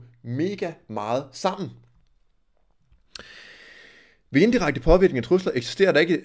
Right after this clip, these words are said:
en ekspres-, en eksplicit opfordring til angreb. Til gengæld kan den samlede sum af for eksempel, og det har vi været igennem, <clears throat> denne dynamik kan således indirekte medvirke til, at enkeltpersoner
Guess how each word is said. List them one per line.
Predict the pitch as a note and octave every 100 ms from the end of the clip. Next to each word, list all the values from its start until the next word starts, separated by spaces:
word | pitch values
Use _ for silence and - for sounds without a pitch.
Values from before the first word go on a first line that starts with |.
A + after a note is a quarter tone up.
| -
en | A#2
ekspres-, | A#2 A#2 - A#2 - -
en | A#2+ A#2
eksplicit | G3+ A3+ A3+ F#3+ C#3 -
opfordring | C3 - B2 A#2+
til | A#2
angreb. | A#2 - A2+ G2+
Til | -
gengæld | E3 G#3+ E3+
kan | C3
den | A2+
samlede | A#2 C3+ G3 E3
sum | - E3
af | B2
for | A2+
eksempel, | D3+ C#3+ A#2+
og | G#2+
det | A2+
har | A#2
vi | A2
været | F#2+ G2
igennem, | C#3+ D#3 D3+ _ _ _ - - A3 G#3+ - - G3+
<clears throat> | C#3+ A#2+ F#2+ - E3+ F3+ F3+ D3 F#2+ - _ _ - - - - - - - _ _ _ _ _ -
denne | F#3 B3 A#3+
dynamik | D#3 C3+ G#3+ A#3
kan | -
således | D#3+ C#3+ D3 F#3
indirekte | F#3 D#3+ G3+ A#2+ G#2+ -
medvirke | A2+ D3+ F#3+ C#3
til, | C#3+ C#3+
at | D3
enkeltpersoner | - A3+ A#3 F#3+ F3+ B2+